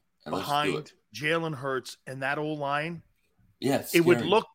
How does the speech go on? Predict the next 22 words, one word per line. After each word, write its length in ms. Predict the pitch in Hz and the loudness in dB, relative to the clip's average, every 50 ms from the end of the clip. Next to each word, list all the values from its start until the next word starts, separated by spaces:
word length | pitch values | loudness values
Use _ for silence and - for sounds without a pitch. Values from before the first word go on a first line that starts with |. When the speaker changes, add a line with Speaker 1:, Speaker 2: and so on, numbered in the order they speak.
| _ - | _ 6
Speaker 2:
better. 200 | 180 190 208 233 - | 6 6 6 4 0
It, 180 | 190 208 220 - | -4 -6 -2 -2
it 40 | 196 | -2
would 200 | 190 190 208 165 | 0 0 0 -2
be 140 | 131 175 180 | -2 -4 -4
better 380 | 160 120 - 190 190 202 214 220 | -2 2 4 6 6 6 4 4
than 240 | 165 165 175 170 156 | 2 0 -2 -2 -2
the 40 | |
Cowboys 800 | 151 - - 170 147 147 170 151 139 131 123 123 123 117 - - | -4 -6 -4 0 0 0 0 0 -2 -6 -8 -8 -8 -10 -12 -14
and 120 | - 127 139 | -14 -10 -8
Emmett. 320 | 135 127 123 117 110 - _ _ _ _ _ _ _ _ _ _ - - _ _ _ _ _ _ _ _ _ _ - - 202 - - - - - - - - - - | -8 -8 -8 -10 -12 -16 _ _ _ _ _ _ _ _ _ _ -20 -20 _ _ _ _ _ _ _ _ _ _ -6 -6 -6 -6 -6 -10 -14 -16 -16 -18 -18 -12 -4
Speaker 1:
Wow. 480 | - 95 110 117 120 110 - - 95 - - _ _ _ _ _ _ _ - | 2 4 6 6 6 6 4 0 -8 -18 -20 _ _ _ _ _ _ _ -6
Then 180 | 110 107 107 | -4 -2 0
I'm 220 | 98 107 127 131 127 | 2 2 2 2 2
all 140 | 123 113 113 | 2 2 0
for 220 | - - 117 113 | -2 -4 -2 0
that. 260 | 107 90 78 - - - _ _ - - - - | 0 0 -2 -4 -8 -12 _ _ -20 -8 -2 0
<laughs> 1300 | 269 277 - - - 339 - - - - _ _ _ - - - - - - _ _ _ _ _ - | 0 0 0 -2 -2 -2 -2 -4 -8 -20 _ _ _ -20 -20 -20 -20 -20 -20 _ _ _ _ _ 6
I'm 200 | 139 156 175 180 | 8 8 10 8
all 160 | 175 165 151 | 8 6 6
for 200 | - - - 117 | 4 4 0 -2
that. 240 | 107 - - - - | -2 -2 -4 -8 -14